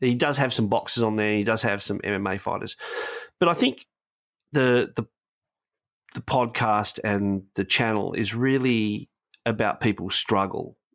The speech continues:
and how they get from where they were to where they are.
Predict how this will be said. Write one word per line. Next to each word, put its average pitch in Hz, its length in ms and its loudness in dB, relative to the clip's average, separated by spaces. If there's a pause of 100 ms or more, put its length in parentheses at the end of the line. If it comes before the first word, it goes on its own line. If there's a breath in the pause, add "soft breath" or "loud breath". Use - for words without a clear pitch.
and 104 460 0
how 110 460 0
they 98 220 0
get 101 340 -2 (760)
from 107 300 0
where 110 100 6
they 104 160 2
were 101 520 4 (120)
to - 120 -4
where 104 120 2
they 90 200 0
are. 95 480 2